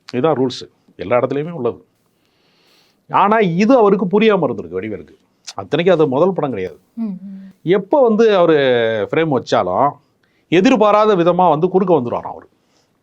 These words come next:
Speaker 1: கடுமையான கோபம். அந்த, அந்த ஷாட் வேஸ்ட் ஆயிரும். திரும்ப ரீடேக் எடுப்பாங்க. இப்ப கடுமையான கோபம் ஏற்பட்டு பி சி ஸ்ரீராம் வந்து பயங்கரமா திட்டியிருக்காரு வடிவேலை. "இடியட், நான்சென்ஸ், யார்றா அவன், கண்ட்ரி ஃப்ரூட்லாம்" பேசியிருக்காரு. இப்படி அடிக்கடி அவர்ட்ட திட்டு வாங்கியிருக்காரு அந்த படம் முழுக்க.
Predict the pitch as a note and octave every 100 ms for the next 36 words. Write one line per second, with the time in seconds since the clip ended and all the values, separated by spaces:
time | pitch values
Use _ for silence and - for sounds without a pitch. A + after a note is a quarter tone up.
0 | _ _ _ _ _ _ - G3 F#3+ F#3+
1 | F#3 E3 C#3+ B2+ F#2+ D3+ E3+ F3 G3+ G3+
2 | F3+ F#3 F3+ C3+ A#2 F#3+ G3 D#3+ F3 D#3
3 | B2+ - F2+ - _ _ _ _ _ _
4 | _ A2 B2 D3 F#3 F#3 G3 C#3 D3+ D#3
5 | B2 G#2 G2+ F2+ A#2+ F#2+ E2+ _ _ _
6 | _ _ _ - D#3 C#3 A#2 G2+ G2 F#2
7 | G2 G2+ D#2+ F#2+ A#2 C3+ C3 B2+ - B2+
8 | C3 F#2 E2+ E2+ G#2 E2+ - _ _ _
9 | _ _ G2 C3+ B2 G2+ G2+ B2+ A2+ F2
10 | E2 _ B2+ C#3 G2 E2+ D2 A2 A#2 A#2+
11 | A2 E2 D3+ E3+ D3+ D3+ G#2+ F#2 - _
12 | _ _ _ _ _ _ - - G#3+ D#3
13 | F3+ G3 A#3 A3+ D#3 C3+ F#3 D3+ G#2+ F#2
14 | E2+ D#2+ G#2 G#2+ F#2 -